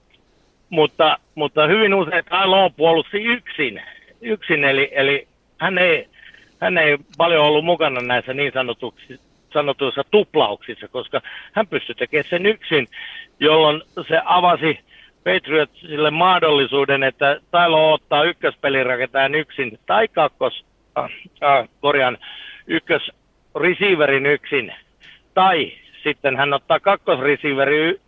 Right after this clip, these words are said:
yksin, jolloin kaksi puolustajaa voi tuplata sen toisen. Ja,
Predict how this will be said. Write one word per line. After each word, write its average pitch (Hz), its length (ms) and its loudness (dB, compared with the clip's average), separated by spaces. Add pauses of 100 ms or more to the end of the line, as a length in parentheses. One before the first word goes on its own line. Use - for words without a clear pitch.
(140)
yksin, 175 360 -4
jolloin 147 340 0 (640)
kaksi 175 280 -2
puolustajaa 143 520 0
voi 156 180 0
tuplata 170 560 -2
sen 143 300 -4
toisen. 127 540 -2 (500)
Ja, 123 260 0